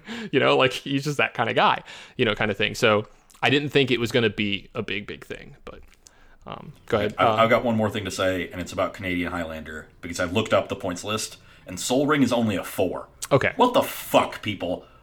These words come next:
Speaker 2: Like, it's already a joke that this card is just randomly legal in Commander. Sol Ring is busted.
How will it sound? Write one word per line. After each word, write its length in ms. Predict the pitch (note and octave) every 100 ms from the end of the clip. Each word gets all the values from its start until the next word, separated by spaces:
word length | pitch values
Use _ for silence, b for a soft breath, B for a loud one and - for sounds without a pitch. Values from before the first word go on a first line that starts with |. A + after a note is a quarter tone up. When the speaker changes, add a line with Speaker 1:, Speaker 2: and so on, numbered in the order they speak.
| b
Speaker 2:
Like, 340 | A2 G2+ - b b
it's 160 | A3 -
already 420 | E3 E3 F3 D3+
a 60 |
joke 340 | A2 A#2 C3 B2+
that 160 | B2
this 140 | A2+ G#2+
card 220 | A#2+ A#2
is 120 | A#2
just 200 | A2 -
randomly 360 | G#2 A2 G#2+ G#2+
legal 320 | F#2+ G2+ G#2+
in 120 | G#2
Commander. 540 | - F#2+ F#2+ A2 B2 A#2+ B B B B _
Sol 240 | - B3
Ring 160 | A#3+ F3
is 160 | B2+ G#2+
busted. 720 | - - A2+ - - -